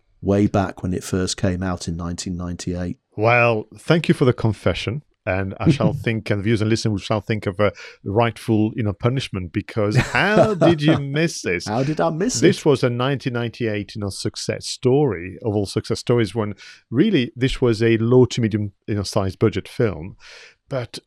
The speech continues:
Speaker 2: everybody talked about it, and we will talk about the marketing bit and how they exploited P R, you know, to its full. But, you know, here we are, where vampires are essentially wealthy.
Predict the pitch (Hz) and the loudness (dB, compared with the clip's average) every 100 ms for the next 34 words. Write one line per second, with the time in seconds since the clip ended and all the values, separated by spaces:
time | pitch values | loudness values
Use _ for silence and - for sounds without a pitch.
0 | _ 143 160 151 123 - 143 - 104 98 | _ 2 4 4 2 4 4 4 0 0
1 | 90 92 101 110 127 135 143 - 117 113 | -2 -2 0 0 2 2 0 0 -2 0
2 | 92 87 98 113 - - 92 80 87 - | -2 -2 -2 -4 -6 -6 -6 -4 -6 -6
3 | 92 85 - 101 98 98 90 87 - 104 | -8 -8 -10 -6 -6 -6 -8 -8 -6 -6
4 | 95 95 - - 90 92 113 120 - - | -4 -6 -10 -10 -8 -6 -8 -10 -14 -18
5 | _ - - - 92 90 - 87 - - | _ -20 -18 -12 -8 -8 -6 -6 -6 -8
6 | 110 90 - - - - _ 131 123 - | -6 -6 -8 -18 -20 -20 _ 4 4 2
7 | 131 120 - 147 147 135 139 120 87 85 | 0 -2 0 0 0 0 -2 -4 -6 -8
8 | 110 120 101 107 107 107 110 - 98 110 | -8 -8 -2 2 2 0 -4 -10 -4 -2
9 | 135 - 107 87 82 87 - - - _ | -2 -8 -8 -6 -4 -6 -8 -20 -20 _
10 | - 98 95 - 113 - 104 110 - 92 | -4 -2 -2 -4 -8 -4 -4 -4 -8 -6
11 | 90 92 117 95 107 110 - 139 - | -4 -4 -6 0 2 2 2 0 -2